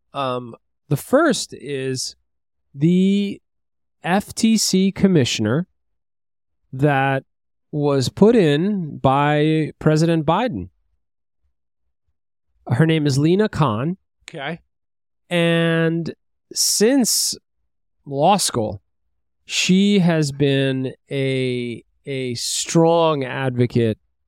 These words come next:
Speaker 1: of government stepping in to thwart anti-competitive practices. She wrote an,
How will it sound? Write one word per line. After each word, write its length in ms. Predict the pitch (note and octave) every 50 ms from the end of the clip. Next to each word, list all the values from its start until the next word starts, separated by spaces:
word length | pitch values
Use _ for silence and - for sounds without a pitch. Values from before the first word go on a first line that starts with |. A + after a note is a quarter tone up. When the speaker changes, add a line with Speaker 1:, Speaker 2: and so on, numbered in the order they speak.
| _ _ _ _ _
Speaker 1:
of 500 | C#3 C#3 B2+ B2+ B2+ B2 A#2+ B2 B2+ B2+
government 800 | D3 D3 D3+ D3+ D#3+ D#3+ D#3+ E3 D#3+ D#3+ D#3+ D#3 - - - - _
stepping 680 | - - - - - - F3+ F3 F3+ - - F3+ E3 D#3
in 360 | D3 C#3 C3 B2+ B2+ B2 B2 - _ _ _ _ _ _ -
to 640 | - - C#3+ C3+ B2+ B2 B2 B2 B2 A#2+ A#2+ - - _ _ _ _ _ _ _ _ _ _ _ _ _ _ _
thwart 520 | - E3 D#3+ D#3+ E3 E3 E3 E3 D#3 - - _ _ _
anti-competitive 1160 | D3 D3 D3 D3+ D#3 - D#3+ D3+ C#3+ C3+ - - C#3 C3 - - B2+ A#2+ A#2 A2+ A2+ G#2+ - -
practices. 640 | G#2 F#2 F#2 - - - - - - - - - -
She 300 | - - - G3 G#3+ A#3+
wrote 260 | A#3+ A3+ G#3+ G#3 F#3
an, 120 | E3 D3